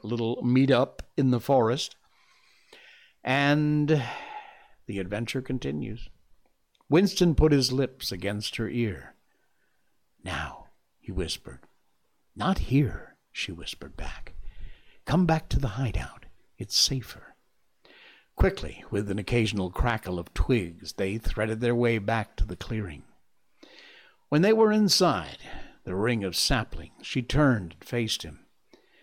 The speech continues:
They were both breathing fast, but the smile had reappeared round the corners of her mouth. She stood looking at him for an instant and then felt at the zipper of her overalls.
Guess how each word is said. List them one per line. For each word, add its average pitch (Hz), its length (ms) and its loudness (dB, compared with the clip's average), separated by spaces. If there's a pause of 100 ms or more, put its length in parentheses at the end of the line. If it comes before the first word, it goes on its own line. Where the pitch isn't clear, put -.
(280)
They 98 100 -6
were 98 140 0
both 117 400 0 (100)
breathing 98 480 0
fast, - 720 -10 (220)
but 98 100 -14
the 98 80 -8
smile 117 640 2
had 90 180 -10
reappeared 107 760 -2
round 98 280 -2
the 95 60 -6
corners 95 600 -4
of 92 120 -8
her 90 120 -10
mouth. 87 380 -10 (960)
She - 220 4
stood 208 300 4
looking 180 320 4
at 143 60 6
him 143 180 4
for 139 160 4
an 139 40 4
instant 143 440 2
and 139 100 -2
then 156 220 2
felt 156 500 0
at 131 200 -4
the 123 100 0
zipper 117 420 0
of 117 220 -2
her 123 200 -2
overalls. 98 840 -4